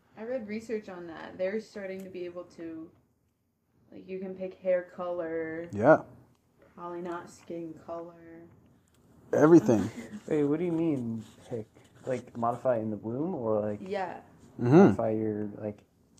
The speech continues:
Speaker 1: I don't
Speaker 2: Mod-
Speaker 1: e-, I think it's before the womb.
Speaker 3: like,
Speaker 2: Modif-
Speaker 3: so, like,
Speaker 1: I don't remember. I read it a while
Speaker 3: sperm
Speaker 1: ago.
Speaker 3: production in eggs?
Speaker 2: Uh, they modify your, your, uh, D N A somehow,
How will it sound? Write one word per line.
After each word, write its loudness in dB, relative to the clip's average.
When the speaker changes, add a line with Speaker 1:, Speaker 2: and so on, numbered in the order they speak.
Speaker 1:
I 2
don't 6
Speaker 2:
Mod- 8
Speaker 1:
e-, 2
I 2
think -4
it's -6
before -2
the -2
womb. -10
Speaker 3:
like, -6
Speaker 2:
Modif- 8
Speaker 3:
so, -4
like, 0
Speaker 1:
I -4
don't -6
remember. -2
I -2
read -2
it -6
a -10
while -6
Speaker 3:
sperm -2
Speaker 1:
ago. -8
Speaker 3:
production -2
in -4
eggs? -10
Speaker 2:
Uh, -10
they 6
modify 6
your, 8
your, 4
uh, 2
D 2
N 2
A 2
somehow, -2